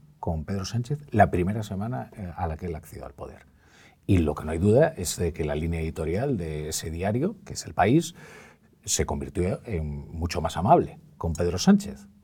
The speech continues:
Bueno, ahí tenemos un ejemplo. Pedro Sánchez ha concedido nueve entrevistas a la cadena ser, con la de mañana. Nueve, por una a Onda Cero. Entiendo que eso responde a una lógica, entiendo. Eh,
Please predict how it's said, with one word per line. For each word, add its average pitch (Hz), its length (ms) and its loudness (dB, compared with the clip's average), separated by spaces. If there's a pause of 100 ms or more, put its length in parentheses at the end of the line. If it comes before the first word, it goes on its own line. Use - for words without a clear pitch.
(260)
Bueno, - 240 0
ahí 80 120 -2
tenemos 76 340 -4
un 82 80 -4
ejemplo. 143 400 2 (240)
Pedro 82 180 2
Sánchez 113 280 0
ha 117 80 2
concedido 98 420 0
nueve 107 360 4
entrevistas 82 600 -4
a 76 40 -8
la 78 100 -6
cadena 78 300 -8
ser, - 260 -4 (160)
con 73 160 -2
la 73 60 -2
de 76 80 -4
mañana. 101 400 -4 (360)
Nueve, 147 500 12 (440)
por 82 160 4
una 117 380 2
a - 120 -10
Onda 76 200 -6
Cero. - 280 0 (240)
Entiendo 107 440 6
que 92 240 -2 (320)
eso - 180 0
responde 127 360 4
a - 20 0
una 78 120 0
lógica, - 440 2 (240)
entiendo. 101 440 2 (760)
Eh, 78 360 4